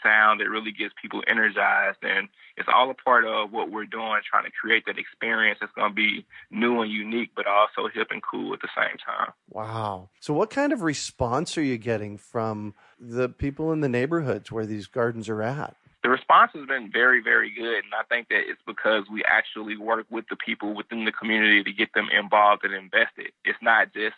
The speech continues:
Speaker 1: you know, for me, it's not just for our organization, but it's for the people within the community as well, and we make sure that they have a seat at the table. Um, it is something that is new, so with something that's being new, they may be unfamiliar with it or uncomfortable trying a new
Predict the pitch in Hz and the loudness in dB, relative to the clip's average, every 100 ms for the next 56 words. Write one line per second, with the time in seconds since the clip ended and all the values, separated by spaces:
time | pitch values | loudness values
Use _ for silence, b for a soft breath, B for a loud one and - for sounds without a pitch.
0 | _ 98 95 98 - 110 117 113 98 - | _ -12 -10 -10 -10 -10 -6 -6 -8 -12
1 | - 104 87 90 110 - - 107 104 - | 0 2 2 2 -4 -4 -6 0 2 2
2 | 104 98 98 104 123 - 104 101 104 - | -2 -4 -4 0 0 0 -6 -6 -8 -8
3 | - 110 107 110 - - 113 107 107 107 | -2 -2 -2 -6 -8 -8 -8 -4 -4 -4
4 | - 107 110 104 101 95 101 113 110 95 | -4 -4 -2 -2 0 -2 0 2 2 0
5 | 98 104 107 104 - 104 104 98 101 95 | -4 -2 -2 -2 -4 -4 -2 0 -2 -4
6 | - - - - - 107 95 95 _ B | -2 -2 -2 -8 2 2 2 -4 _ B
7 | B B B 104 95 107 117 143 - 135 | B B B 2 4 2 0 -2 -4 -4
8 | 120 117 113 - 113 110 - 101 110 123 | -2 -2 -2 -2 -10 -10 -14 -14 -10 -10
9 | 190 - 104 107 110 - 117 110 113 110 | -10 -10 -8 -8 -10 -4 -4 -2 -2 -2
10 | - - 110 107 101 98 110 113 110 - | -2 -6 -2 -2 -4 -4 -4 -2 -6 -10
11 | B B 107 104 107 104 110 - 104 107 | B B -2 2 0 0 -2 2 2 2
12 | 104 107 107 107 107 107 - 107 104 - | -6 -2 0 2 2 0 0 4 4 4
13 | 107 107 113 107 104 104 110 - 110 110 | 0 0 0 0 -4 -8 -6 2 4 4
14 | 107 110 107 | 2 -4 -6